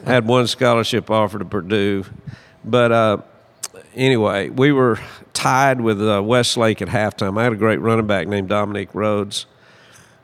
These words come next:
and I, I did a poor job of coaching the second half. We turned the ball over several times. We got beat.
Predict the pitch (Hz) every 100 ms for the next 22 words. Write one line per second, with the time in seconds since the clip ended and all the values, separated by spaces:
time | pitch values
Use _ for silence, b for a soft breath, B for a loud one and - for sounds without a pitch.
0 | _ - 107 107 107 - - 107 123 110
1 | - - - - - 151 131 127 120 104
2 | 131 120 - 107 104 123 107 95 104 104
3 | 98 - - _ 113 120 117 104 131 117
4 | 104 98 110 107 98 - 120 104 87 -
5 | 101 95 101 95 57 104 87